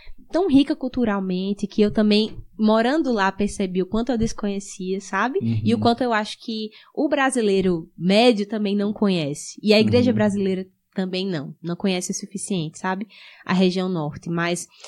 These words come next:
Speaker 1: eu fui pra lá pra cooperar com um projeto chamado Projeto Rio de Esperança, inclusive sigam aí o, o Instagram da gente, arroba Projeto Rio de Esperança, que é uma, um projeto que visa plantar igrejas em comunidades ribeirinhas e aldeias,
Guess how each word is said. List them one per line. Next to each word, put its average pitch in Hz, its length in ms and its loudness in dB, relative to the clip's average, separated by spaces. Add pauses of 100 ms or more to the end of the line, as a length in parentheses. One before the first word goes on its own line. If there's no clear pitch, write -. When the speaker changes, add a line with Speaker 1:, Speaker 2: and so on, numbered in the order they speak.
Speaker 1:
eu 196 140 2
fui 196 140 4
pra 196 180 2
lá 185 160 2
pra 185 140 -2
cooperar 185 560 -2
com 196 200 -6
um 202 60 -4
projeto 202 480 2
chamado 170 340 -4
Projeto 190 460 0
Rio 202 220 4
de 190 120 0
Esperança, 185 800 -4 (120)
inclusive 190 520 -4 (280)
sigam 214 360 4
aí 190 220 2
o, 185 260 2
o - 140 0
Instagram 175 460 -2
da 165 120 -2
gente, 175 360 -6
arroba 170 420 0
Projeto 175 420 -2
Rio 175 160 0
de 165 80 -8
Esperança, 180 680 -4 (360)
que 233 160 4
é 214 140 8
uma, 208 480 0
um 214 80 2
projeto 214 400 2
que 214 140 -4
visa 208 320 -2
plantar 208 360 -6
igrejas 202 640 -2 (300)
em 226 100 -2
comunidades 220 600 -2
ribeirinhas 196 520 -6
e 202 80 -4
aldeias, 196 680 -2